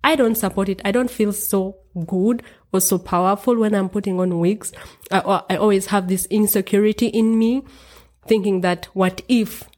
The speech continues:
someone touches it without my permission and it falls off? You know, do you know how much, uh, embarrassment I will be living in at that moment? So when I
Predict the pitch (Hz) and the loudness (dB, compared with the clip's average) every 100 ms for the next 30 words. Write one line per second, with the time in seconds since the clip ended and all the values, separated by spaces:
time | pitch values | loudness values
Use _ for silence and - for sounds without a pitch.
0 | _ _ - 226 202 180 180 - 208 - | _ _ -2 2 2 2 0 -2 -2 0
1 | 165 165 - 170 175 180 175 170 - 175 | 0 -2 0 0 0 0 -2 -2 -2 0
2 | 202 196 170 160 160 - - 190 175 - | 0 0 -2 -2 -6 -6 -2 -2 -2 -6
3 | 156 147 - _ _ _ _ _ _ _ | -8 -10 -18 _ _ _ _ _ _ _
4 | _ 208 185 175 202 - - 247 226 226 | _ 0 0 -2 -6 -6 0 2 4 2
5 | 208 196 196 - _ - 185 175 190 185 | 2 0 -4 -10 _ -2 -2 0 0 2
6 | 190 226 - 220 220 185 180 175 170 180 | 2 2 2 0 2 2 2 2 0 0
7 | 175 175 220 226 - 240 240 185 - 190 | 0 0 0 -2 0 0 0 -2 -2 -4
8 | 185 190 185 202 208 254 - - - - | -2 0 2 2 0 -2 -6 -20 -20 -20
9 | - - - 202 185 180 _ - 214 220 | -18 -6 0 0 0 -6 _ -2 0 2
10 | 190 180 | 2 0